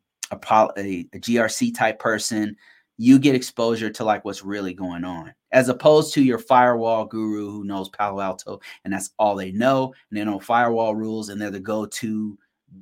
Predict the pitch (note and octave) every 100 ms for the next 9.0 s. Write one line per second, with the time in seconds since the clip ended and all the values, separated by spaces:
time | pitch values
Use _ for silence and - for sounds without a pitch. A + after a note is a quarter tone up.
0 | _ - B2 A#2 A2 A2 - G2+ G2 G#2+
1 | G2+ F#2 G2+ F#2+ G#2+ G#2 G2+ G2+ G2 G2
2 | G2+ G2+ F#2+ - _ _ _ D3 A3+ F3
3 | F#3 F3+ D3+ B2+ B2+ - G2+ G#2+ - -
4 | - - _ A2 - E3 C#3+ F#3 F#3 E3+
5 | F3+ D3 - A#2+ B2+ A#2+ G#2 G2 _ _
6 | _ _ _ _ _ _ _ _ _ _
7 | - B2+ A#2 A2+ A2+ A2 C#3 D3 C#3+ C#3+
8 | D3 C#3 B2 A#2+ A2 A#2+ A2+ - F2+